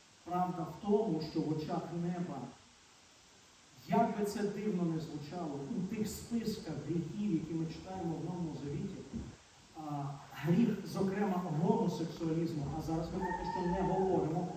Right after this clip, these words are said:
про гомосексуалізм, а говоримо про,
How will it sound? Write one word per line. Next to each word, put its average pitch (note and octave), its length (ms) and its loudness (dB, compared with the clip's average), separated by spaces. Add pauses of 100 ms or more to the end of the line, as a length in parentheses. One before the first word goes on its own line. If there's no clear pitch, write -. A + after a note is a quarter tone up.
(220)
про E3+ 120 4
гомосексуалізм, D3+ 1200 0 (360)
а D3 180 -2 (340)
говоримо E3 640 0
про, E3+ 520 0